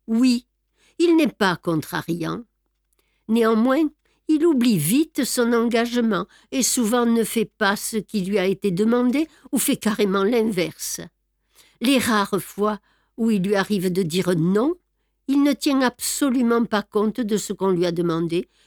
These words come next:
et fait comme s'il n'avait rien entendu. Jérémie aime beaucoup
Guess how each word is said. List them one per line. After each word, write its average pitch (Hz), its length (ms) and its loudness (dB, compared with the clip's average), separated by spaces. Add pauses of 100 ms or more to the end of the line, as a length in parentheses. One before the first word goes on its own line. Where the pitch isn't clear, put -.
et 254 100 0
fait 185 300 -2
comme 220 260 0
s'il 202 240 -2
n'avait 190 240 0
rien 196 300 -2
entendu. 233 840 -4 (1700)
Jérémie 247 520 2
aime 226 180 2
beaucoup 196 680 0